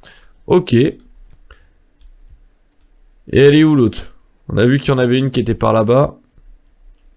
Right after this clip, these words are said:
Vous êtes devant chez elle, ça ? Qu'est-ce que c'est que ce truc ?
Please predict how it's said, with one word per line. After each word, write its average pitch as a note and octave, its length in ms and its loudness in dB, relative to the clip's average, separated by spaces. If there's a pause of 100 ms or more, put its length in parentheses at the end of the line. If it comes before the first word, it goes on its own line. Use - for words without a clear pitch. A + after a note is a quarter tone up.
(880)
Vous G#2 100 -2
êtes G2 160 -2
devant G#2+ 240 -6
chez A2+ 180 -6
elle, C#3+ 240 -4
ça ? F3+ 300 -10 (840)
Qu'est-ce F3+ 540 0
que A2 220 -2
c'est D3 240 -6
que - 80 -12
ce - 160 -8
truc ? - 720 -10